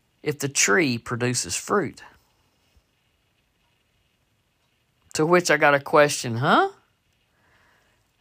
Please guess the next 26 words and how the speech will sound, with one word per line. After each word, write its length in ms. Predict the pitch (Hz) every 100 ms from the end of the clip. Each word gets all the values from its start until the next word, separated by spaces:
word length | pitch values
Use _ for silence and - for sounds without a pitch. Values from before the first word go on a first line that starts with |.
| -
And 180 | 151 151
I 100 | 143
said, 500 | - 156 143 127 - _ _ _ _ _
"We 180 | 156 147
need 440 | 151 165 185 185
to 100 | 185
see 400 | 175 - 160 151
change." 920 | 147 - 185 175 113 87 73 - - - _ _ _ _ _ _ _ _ _ _ _ _ _
You 100 | 190
see, 180 | - 190
if 120 | 190
you 80 | 180
keep 400 | 180 233 247 -
doing 260 | 190 190 160
the 80 |
same 380 | 147 - 165 156
thing, 340 | 147 151 143 135
but 160 | 131
you're 100 | 151
not 260 | 151 143 -
changing, 720 | - 156 165 131 107 101 131 _ _ _ _ _ _ _ _ _ _ _ _ _
you're 100 | 135
part 300 | 135 139 131
of 40 |
the 60 | 110
problem. 640 | - 135 135 120 - -